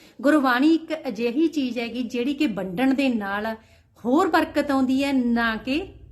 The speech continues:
ਕੁਛ ਗਵਾਇਆ ਜਾਂਦਾ ਹੈ। ਗੁਰੂ ਦੀ ਮਹਿਮਾ ਜੋ ਵੀ ਗਾਉਂਦਾ ਹੈ, ਉਹਨੂੰ ਕੁਛ ਨਾ ਕੁਛ ਮਿਲਦਾ ਹੀ ਹੈ, ਉਹਦਾ ਗਵਾਇਆ ਕੁਛ ਨਹੀਂ ਜਾਂਦਾ। ਦੇਖੋ ਗਵਾਇਆ ਉਹਦਾ ਜਾਂਦਾ ਜਿਹੜਾ ਕਿ ਭੇਖਦਾ ਹੁੰਦਾ।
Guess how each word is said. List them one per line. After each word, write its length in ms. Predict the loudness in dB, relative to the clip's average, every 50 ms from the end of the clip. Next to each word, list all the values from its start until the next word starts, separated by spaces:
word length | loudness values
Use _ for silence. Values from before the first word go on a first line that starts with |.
| -20 -20 -10 -8
ਕੁਛ 180 | -6 -6 -6 -4 -2
ਗਵਾਇਆ 460 | -2 0 2 0 0 0 -2 -4 -6
ਜਾਂਦਾ 300 | -6 -8 -8 -8 -8 -8
ਹੈ। 120 | -10 -12 -16 -20 -16 -8 -2
ਗੁਰੂ 260 | 0 4 4 4 6
ਦੀ 120 | 6 6
ਮਹਿਮਾ 540 | 4 4 2 2 0 0 0 0 0 -2 -2
ਜੋ 400 | -4 -6 -6 -6 -4 -4 -2 0
ਵੀ 120 | 0 0
ਗਾਉਂਦਾ 340 | 0 0 -2 -4 -2 -4 -4
ਹੈ, 40 | -4
ਉਹਨੂੰ 380 | -4 -4 -2 0 0 0 -2 -4
ਕੁਛ 260 | -6 -8 -6 -4 -4
ਨਾ 120 | -4 -4
ਕੁਛ 180 | -4 -6 -4 -2
ਮਿਲਦਾ 380 | -2 0 0 -2 -2 -4 -4
ਹੀ 160 | -4 -2 -2 -2
ਹੈ, 40 |
ਉਹਦਾ 140 | 0 0 0
ਗਵਾਇਆ 420 | 0 -2 -2 -2 -2 -2 -2 -4 -4
ਕੁਛ 220 | -6 -8 -6 -2
ਨਹੀਂ 140 | 0 0 0
ਜਾਂਦਾ। 360 | 0 -2 -4 -4 -2 -2 -2
ਦੇਖੋ 320 | -2 -4 -4 -4 -4 -4 -4 -6 -12 -20 -20 -20 _ _ _ _ _ _ _ -2 0 2
ਗਵਾਇਆ 360 | 4 6 6 6 6 4 4
ਉਹਦਾ 360 | 2 2 0 0 2 2 2
ਜਾਂਦਾ 260 | 2 2 2 0 0 0
ਜਿਹੜਾ 260 | -2 -2 -2 -4 -2
ਕਿ 140 | -2 -4 -4
ਭੇਖਦਾ 580 | -6 -4 -4 -2 -2 -2 -2 -2 0 0 0
ਹੁੰਦਾ। 360 | 2 0 -2 -4 -6 -8 -10